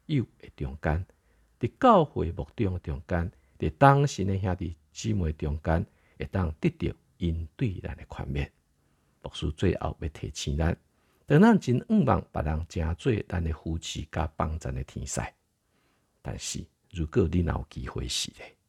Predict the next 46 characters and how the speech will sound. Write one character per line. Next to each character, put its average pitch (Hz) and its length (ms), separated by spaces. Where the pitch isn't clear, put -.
你 - 100
是 - 180
毋 76 60
是 - 180
嘛 69 260
应 151 220
该 92 240
来 73 160
付 160 260
出 - 200
疼 160 240
上 65 320
帝 - 180
嘛 69 140
疼 - 200
人？ 65 100
人 64 140
甲 - 100
人 73 220
中 92 260
间 143 200
有 - 80
即 123 160
种 - 340
搁 - 120
较 135 180
好 202 200
的 120 40
季 117 240
节， - 260
有 - 80
搁 - 160
较 220 180
好 214 220
的 104 60
关 76 360
系， 73 220
就 76 120
当 87 280
彼 170 280
此 - 300
成 71 260
做 90 240
扶 78 320
持 67 400
甲 78 260